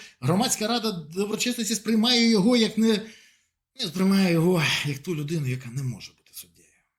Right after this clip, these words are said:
І він зараз очолює Вищий суд України. Так, Верховний суд, але це вищий, вище нічого немає.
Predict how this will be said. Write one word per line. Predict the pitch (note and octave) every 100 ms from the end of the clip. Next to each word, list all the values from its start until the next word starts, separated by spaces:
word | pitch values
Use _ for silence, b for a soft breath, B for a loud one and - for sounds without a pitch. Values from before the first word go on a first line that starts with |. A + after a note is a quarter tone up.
| _ _ _ _
І | A#2+
він | F#3 A3
зараз | F3+ E3+ E3 - _
очолює | - - E3 F#3 F3+ E3+ - _ _ _ _ _ _ _ _ _ _ _ _ _ _ _ _ _ _ _ F#2
Вищий | F3+ - F#3+
суд | - - _ _
України. | _ D3 C3 _ _ _ _ _ _
Так, | F#3+ _
Верховний | _ _ G3+ A3 C3+
суд, | B2+ _
але | A2+
це | A#2 A2
вищий, | G2+ F#3 - G#2 G#2
вище | F#3+ G#3+
нічого | G3 G#3
немає. | G3+ G#3+ F#3